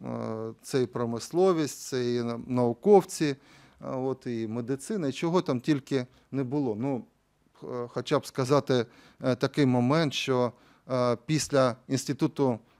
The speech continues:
е, шляхетних пан, е, другим, е, таким,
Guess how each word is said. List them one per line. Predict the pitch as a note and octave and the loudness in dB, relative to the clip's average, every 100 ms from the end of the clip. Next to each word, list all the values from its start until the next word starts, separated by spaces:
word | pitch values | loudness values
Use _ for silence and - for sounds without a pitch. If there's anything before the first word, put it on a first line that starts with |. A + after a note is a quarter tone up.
| - B2+ | -8 -4
е, | A#2+ | -2
шляхетних | - C3+ D#3 - A#2 - | -2 0 0 -2 -6 -4
пан, | C3+ D#3 A3+ G3 _ _ _ - C3 | 0 2 0 -4 _ _ _ -8 -4
е, | A#2+ A2 | -2 -4
другим, | G#2 D#3+ G#3+ C#3 B2+ G#2+ - _ _ - | -2 0 0 -2 -2 -4 -12 _ _ -8
е, | B2 A#2 | -6 -4
таким, | - C3+ - C#3+ B2 | -4 -6 0 0 0